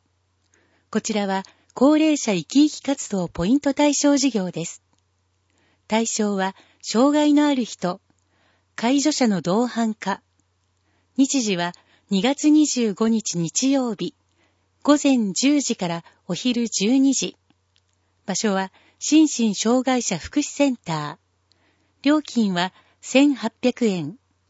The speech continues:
申し込みは、返信用はがきか、六十三円を添えて、直接か、往復はがき。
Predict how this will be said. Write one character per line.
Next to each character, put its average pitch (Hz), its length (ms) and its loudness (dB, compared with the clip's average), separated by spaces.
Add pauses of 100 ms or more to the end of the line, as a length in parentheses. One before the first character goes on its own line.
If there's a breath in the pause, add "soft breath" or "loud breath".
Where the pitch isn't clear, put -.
(720)
申 220 160 0
し - 140 -8
込 240 100 0
み 220 160 2
は、 202 180 -2 (360 soft breath)
返 254 260 2
信 294 300 4
用 285 220 4
は 240 120 -2
が 254 140 2
き - 120 -18
か、 170 220 -4 (320 soft breath)
六 180 240 -2
十 302 220 0
三 302 300 2
円 226 180 0
を 185 80 -6
添 208 220 -2
え 202 40 -4
て、 190 240 -6 (340 soft breath)
直 185 180 -4
接 - 360 -6
か、 208 240 -4 (680)
往 262 200 4
復 262 240 -6
は 269 140 0
が 226 120 -2
き。 - 260 -14